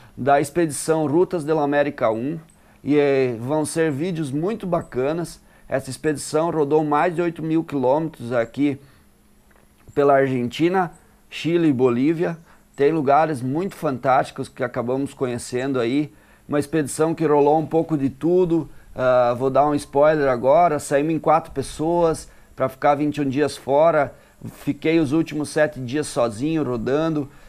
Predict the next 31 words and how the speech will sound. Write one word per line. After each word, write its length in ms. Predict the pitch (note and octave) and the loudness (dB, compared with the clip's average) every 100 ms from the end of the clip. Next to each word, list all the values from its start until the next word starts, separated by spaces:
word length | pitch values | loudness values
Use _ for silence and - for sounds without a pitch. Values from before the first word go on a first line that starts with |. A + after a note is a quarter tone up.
| - | -14
Então 240 | - D#3+ D#3 | 0 0 0
foi 260 | - E3 | -2 -2
uma 180 | E3 D#3 | 2 0
viagem 460 | C#3 D3+ E3+ D#3+ E3+ | 4 4 4 0 -2
repleta 500 | D3+ - D3 D#3+ D#3+ | -4 2 0 2 -2
de 120 | C#3+ | -2
muitas 400 | D3+ F#3 G3 F3 | -2 -2 -4 -6
coisas 520 | - E3 E3+ D3+ - _ _ _ _ | -4 -4 -4 -8 -14 _ _ _ _
bem 300 | B2+ E3 F#3+ | 0 2 4
bacanas, 800 | F#3+ - B2+ D3 G3 G3 F#3 - _ _ | 2 -2 0 0 2 -2 -4 -10 _ _
ah, 520 | - C3 B2+ A#2+ A#2 A#2 | 0 2 4 4 2 0
muitos 340 | B2+ F3 - | -2 -2 -4
perrengues, 1160 | - D#3 C3+ A#2 D#3 F#3 F#3+ E3+ E3+ D#3+ - - - _ | -4 2 2 2 0 0 -2 -2 0 -2 -4 -18 -20 _
vários 420 | D3 D#3+ D#3+ B2+ | 2 4 4 0
dias 220 | A#2 E3 | -2 -4
sem 240 | - D3+ B2+ | -2 -4 -2
banho. 580 | A#2 C3+ E3+ F3 E3+ D#3 _ | 0 0 2 -2 -4 -8 _
Mas 240 | - F3 D#3+ | 2 2 2
enfim, 460 | F#3 - E3+ A#2 - _ - | -2 -2 -2 -2 -8 _ -4
isso 260 | F3+ G#3 | -4 -2
tudo 300 | F#3 F#3+ G3 | -4 -2 -2
vocês 380 | F#3 F#3 F#3 F3 | 0 -2 -2 -2
vão 120 | F3+ | -2
poder 240 | E3+ E3+ E3 | -2 0 0
acompanhar 640 | E3 E3 D3 C3+ C3 C#3+ | 0 -2 -2 -2 2 4
aí. 340 | C3 C3+ F3+ F3+ _ _ _ - | 4 2 -4 -6 _ _ _ -8
Uma 180 | C#3 C3 | 0 0
viagem 400 | A#2+ A#2 B2+ C3 | 0 -2 -2 -6
bem 240 | A#2+ D#3 | 0 0
bacana 600 | F3 F3 - C#3+ F3 E3+ - _ - | 0 -2 0 -2 0 -6 -10 _ -18
e 580 | B2+ D3 D3 C#3+ C#3 C3 | -4 0 0 0 -2 -4